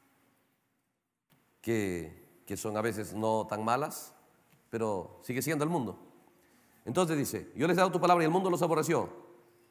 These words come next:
¿Por qué los aborreció a ellos? Porque no son del mundo. Cuando uno recibe la palabra de Dios, deja de ser del mundo.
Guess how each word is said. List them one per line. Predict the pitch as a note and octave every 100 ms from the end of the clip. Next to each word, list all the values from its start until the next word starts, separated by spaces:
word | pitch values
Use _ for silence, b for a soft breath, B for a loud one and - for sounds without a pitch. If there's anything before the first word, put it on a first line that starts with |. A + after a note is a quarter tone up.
| _ -
¿Por | B2
qué | F3+
los | G3
aborreció | F#3 E3+ D#3+
a | F3+
ellos? | F#3+
Porque | - C3 B2
no | D3
son | D3+ D3+
del | C#3 D3
mundo. | D3+ A2+ D2
Cuando | - A#2+
uno | F3+
recibe | G#3 D#3+ F#3
la | F3
palabra | E3 E3+ D#3+
de | D3
Dios, | F3+ D3 B2
deja | D#3+ C#3
de | C3
ser | C#3 C3+
del | C3
mundo. | C3+ B2 G2+ D#2+